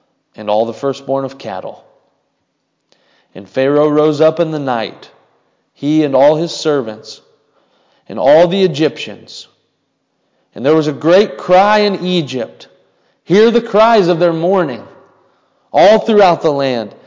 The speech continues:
For there was not a house where there was not one dead." Just think of it. There was not one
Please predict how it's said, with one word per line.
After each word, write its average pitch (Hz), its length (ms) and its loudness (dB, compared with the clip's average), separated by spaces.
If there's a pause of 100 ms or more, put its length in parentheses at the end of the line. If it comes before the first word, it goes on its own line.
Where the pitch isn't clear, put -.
(520)
For 139 300 2
there 175 360 4
was 156 240 2
not 156 320 0
a 127 140 2
house 120 840 -6 (520)
where 127 200 0
there 131 240 2
was 123 200 -2
not 117 300 -4
one 110 320 -10
dead." 98 460 -10 (1200)
Just - 260 -20
think - 240 -20
of - 120 -20
it. - 220 -20 (1500)
There 117 100 -14
was 117 160 -18
not 113 240 -14
one 143 480 -14